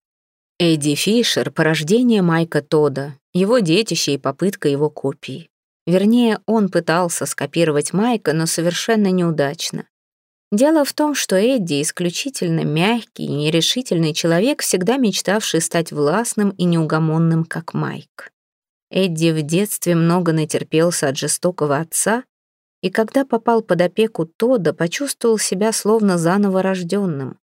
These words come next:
Обнаружив у Фишера прекрасный голос, Тодд помог парню реализовать себя и стал для него иконой, образцом поведения во всём. Доходило до смешного.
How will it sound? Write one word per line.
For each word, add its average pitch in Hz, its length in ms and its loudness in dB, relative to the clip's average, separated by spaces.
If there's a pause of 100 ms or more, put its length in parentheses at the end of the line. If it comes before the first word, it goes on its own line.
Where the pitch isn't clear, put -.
(260)
Обнаружив 180 680 0
у 180 60 0
Фишера 170 440 0
прекрасный 160 600 -2
голос, 165 580 0
Тодд 170 340 0
помог 160 440 0
парню 160 400 0
реализовать 160 640 2
себя 170 320 0
и 165 80 0
стал 262 320 -2
для 208 140 0
него 190 360 2
иконой, 165 580 0 (340)
образцом 170 640 0
поведения 165 600 0
во 160 120 -4
всём. 156 480 -6 (380)
Доходило 196 580 2
до 180 120 0
смешного. 156 720 -4